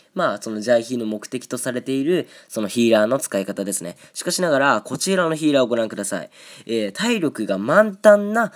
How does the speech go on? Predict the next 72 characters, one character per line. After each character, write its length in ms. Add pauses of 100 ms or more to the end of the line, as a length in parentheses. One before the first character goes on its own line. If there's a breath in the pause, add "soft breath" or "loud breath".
(100)
ア 280
ー 40
チ 160
ャ 120
ー 20
を、 300 (140)
え 180
ー、 20
回 180
復 240
し 140
続 220
け 120
て 80
い 100
ま 140
す。 160 (320 loud breath)
こ 160
れ 80
は 140
で 80
す 120
ね、 300 (320 soft breath)
や 120
っ 20
ぱ 160
り 60
そ 140
の、 280
致 320
命 240
的 240
と 80
い 100
う 80
か、 400 (400 soft breath)
そ 180
の、 400 (600)
ヒ 320
ー 40
ラ 260
ー 20
が、 280
そ 140
の、 140
な 100
ん 60
つ 80
う 40
ん 20
で 80
し 80
ょ 160
う。 20 (720)
も 180
う 60
回 300
復、 220
も 140
う 20
な 100
ん 60
つ 80
う 20
ん 60
で 40
し 100
ょ 40
う 20
ね。 200
そ 120
の、 200